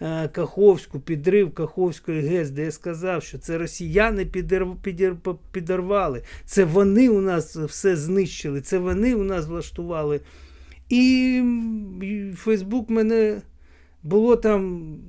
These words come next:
біля тисячі скарг росіян, вони як набігли, поскаржилися, мене знесли.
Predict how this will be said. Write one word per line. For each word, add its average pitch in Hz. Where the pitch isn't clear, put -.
біля 170
тисячі 175
скарг 185
росіян, 185
вони 185
як 190
набігли, 220
поскаржилися, 202
мене 196
знесли. 156